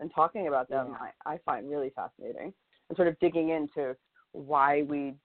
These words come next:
Speaker 1: do the things we do or feel the way that we feel, why our friendships are so important to us, and how people can, can really sort of use those friendships to prop themselves up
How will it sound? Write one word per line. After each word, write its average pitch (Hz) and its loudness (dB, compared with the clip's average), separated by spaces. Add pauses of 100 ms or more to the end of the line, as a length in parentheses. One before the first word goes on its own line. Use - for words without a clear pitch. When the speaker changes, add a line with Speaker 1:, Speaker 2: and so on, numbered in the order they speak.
Speaker 1:
do 156 0
the 151 -4
things 147 -6
we 143 -6
do 220 0
or 156 0 (120)
feel 156 4
the 147 0
way 143 0
that 135 -6
we 143 -8
feel, 180 4 (360)
why 151 2
our 143 0
friendships 170 -6
are 147 -6
so 139 -4
important 165 0
to 170 4
us, 151 6 (840)
and - -6
how 143 0
people 151 -2
can, 139 -2 (720)
can 165 6
really 156 6
sort 156 2
of 143 -2
use 151 -2
those 156 2 (100)
friendships 147 -2 (640)
to 151 0
prop - -4
themselves 160 0
up 151 -2